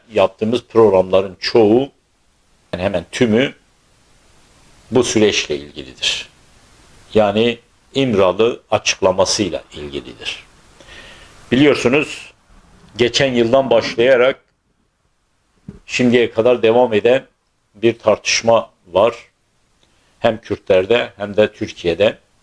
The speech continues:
İşte Abdullah Öcalan P K K çağrı yapacak. Hem P K K'nin kendini feshetmesi hem de silahları bırakmasını isteyecek diye. Ve yirmi yedi Şubat'ta bu çağrı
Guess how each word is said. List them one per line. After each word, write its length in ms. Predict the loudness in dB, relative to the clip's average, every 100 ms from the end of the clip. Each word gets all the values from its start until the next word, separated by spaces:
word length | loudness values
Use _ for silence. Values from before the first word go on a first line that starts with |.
| _ _ _ _ _ _ _ _ _ _ _ -20 _
İşte 380 | -8 -2 0 2
Abdullah 340 | 0 -4 0 2
Öcalan 520 | 2 2 2 2 0
P 140 | -4 -4
K 160 | -4
K 160 | 0 -2
çağrı 360 | 0 0 2 2
yapacak. 560 | 0 -2 -2 0 0 _ _ _ _ _ _
Hem 240 | -4 -4 -8 _
P 140 | -4
K 140 | -4 -2
K'nin 240 | -2 -2
kendini 400 | -4 -6 -4 -8
feshetmesi 800 | -2 -2 0 -4 -2 -4 0 0
hem 140 | 0
de 60 | -2
silahları 580 | -2 -4 -4 0 -2 0
bırakmasını 640 | -2 -2 -4 -4 -8 -10 -16 _ _
isteyecek 560 | -8 -6 -6 -8 -10 -14 _
diye. 180 | -4 -4 -6 _ -20 -20 -20 -20 -20 -20 -20 -20 -20 -20 -20 -20 -20 -20 -20 -20 -4 0
Ve 40 |
yirmi 320 | 2 2 2
yedi 240 | 2 2 0
Şubat'ta 560 | -2 0 0 0 -2
bu 100 | -2
çağrı 460 | -2 0 0 -2